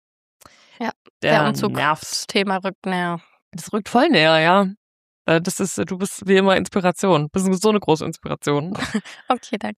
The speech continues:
Speaker 1: okay.
Speaker 2: Ja, bist du ja wirklich. Jetzt hast du mich, du hast mich für hier Kopenhagen, äh, hast du mich gekriegt und jetzt kriegst du mich noch für umziehen. Du, <laughs> wir wohnen ja sogar, wir wohnten sogar in derselben Straße. Guck, wie du bestimmst mein Leben, Anna. Du
Speaker 1: Ja,
Speaker 2: und
Speaker 1: du
Speaker 2: die
Speaker 1: kannst
Speaker 2: Spinnen. <laughs> Ihr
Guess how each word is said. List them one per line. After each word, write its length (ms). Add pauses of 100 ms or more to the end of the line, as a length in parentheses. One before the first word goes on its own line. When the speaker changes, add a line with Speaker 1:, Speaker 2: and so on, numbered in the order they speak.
Speaker 1:
okay. 140 (140)
Speaker 2:
Ja, 60
bist 160
du 60
ja 60
wirklich. 580 (200)
Jetzt 200
hast 200
du 80
mich, 200
du 100
hast 160
mich 180
für 240 (240)
hier 220
Kopenhagen, 800
äh, 300
hast 180
du 40
mich 140
gekriegt 400
und 140
jetzt 120
kriegst 240
du 60
mich 120
noch 140
für 280
umziehen. 560 (160)
Du, 80
<laughs> 280
wir 140
wohnen 220
ja 80
sogar, 320
wir 160
wohnten 300
sogar 160
in 60
derselben 260
Straße. 440
Guck, 220
wie 80
du 140
bestimmst 420
mein 140
Leben, 260
Anna. 180 (380)
Du 100
Speaker 1:
Ja, 100
Speaker 2:
und 40
Speaker 1:
du 80
Speaker 2:
die 60
Speaker 1:
kannst 180
Speaker 2:
Spinnen. 180 (140)
<laughs> 140
Ihr 120